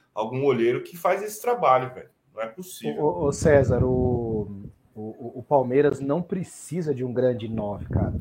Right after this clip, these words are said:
Speaker 2: Não precisa. Eu acho que ele tinha que dar confiança, por exemplo, o Navarro ou até pro, pro Davidson. O Palmeiras cria muito e cruza muita bola. A facilidade
Speaker 1: Então,
Speaker 2: que
Speaker 1: velho.
Speaker 2: tem. Mas você ter pelo menos, eu acho, eu penso o seguinte: você hoje, o Palmeiras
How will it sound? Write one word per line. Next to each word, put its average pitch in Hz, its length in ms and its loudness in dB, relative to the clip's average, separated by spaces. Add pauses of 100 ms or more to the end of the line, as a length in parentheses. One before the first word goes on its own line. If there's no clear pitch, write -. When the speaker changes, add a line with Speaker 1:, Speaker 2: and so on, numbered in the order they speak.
(100)
Speaker 2:
Não 120 240 -2
precisa. 117 340 -6
Eu 117 100 2
acho 123 120 -2
que - 80 -6
ele 131 80 -2
tinha 156 180 -6
que 175 60 -6
dar 151 140 0
confiança, 127 640 -8
por 117 140 -10
exemplo, 135 260 -4
o - 20 -6
Navarro 113 220 -6 (640)
ou 120 140 -4
até - 160 -6 (220)
pro, 123 300 -4 (300)
pro 123 100 -8
Davidson. 135 300 0
O - 20 -4
Palmeiras 139 380 2
cria 147 300 2
muito 147 280 -2
e 131 40 -4
cruza 185 340 4
muita 131 240 -2
bola. 110 240 0 (240)
A 113 60 -8
facilidade 151 680 6
Speaker 1:
Então, 370 160 8
Speaker 2:
que 349 120 2
Speaker 1:
velho. - 260 8 (100)
Speaker 2:
tem. - 0 - (640)
Mas 147 160 10
você 175 220 6
ter 175 180 6
pelo 214 220 8
menos, 170 220 0 (400)
eu 143 60 6
acho, 156 160 6
eu 147 120 6
penso 202 260 4
o - 20 -4
seguinte: 135 540 -4
você 131 380 0
hoje, 147 380 4
o 131 40 -2
Palmeiras 135 460 4